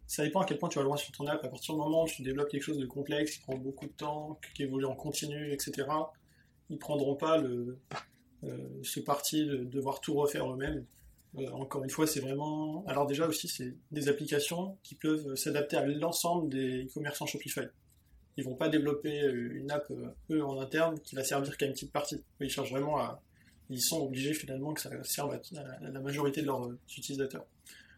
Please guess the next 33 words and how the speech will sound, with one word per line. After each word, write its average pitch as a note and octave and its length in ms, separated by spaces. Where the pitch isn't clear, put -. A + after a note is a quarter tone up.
Donc, C3 200
euh, C3 80
nous, D3 160
typiquement, D3+ 480
notre, C3+ 360
euh, A#2+ 300
notre B2 240
app, - 260
c'est - 220
qu'une C3+ 280
niche D#3 320
d'utilisateurs C3 600
qui D3 120
vont C3 160
l'utiliser, C3 460
le C#3+ 100
fait C3+ 120
d'afficher B2+ 320
des A#2+ 180
offres. D#3+ 260
Donc - 100
ça, D3+ 200
on, C#3 120
c'est - 260
vraiment C#3+ 300
très D3+ 260
peu B2+ 140
probable D3 440
qu'ils - 180
l'intègrent C#3+ 280
sur - 140
la B2 60
plateforme. D3+ 380